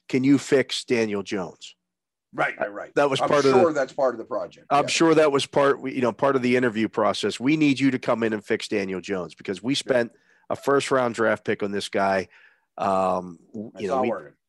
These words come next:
Speaker 1: and it's not worked th-, thus far. "Can you fix him?" "Yeah, absolutely. I can fix him."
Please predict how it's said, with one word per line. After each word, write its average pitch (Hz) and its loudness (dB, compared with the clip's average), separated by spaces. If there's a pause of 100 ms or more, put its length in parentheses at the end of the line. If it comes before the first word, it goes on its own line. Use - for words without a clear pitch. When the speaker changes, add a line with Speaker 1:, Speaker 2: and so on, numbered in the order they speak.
(120)
Speaker 1:
and 123 0
it's 117 -4
not 127 0
worked 117 -2
th-, 120 -4
thus 110 -2
far. 104 0
"Can 110 -8
you 113 -4
fix - -2
him?" 85 -6 (420)
"Yeah, 123 2
absolutely. 113 0
I 107 2
can 104 -8
fix - -4
him." 82 -12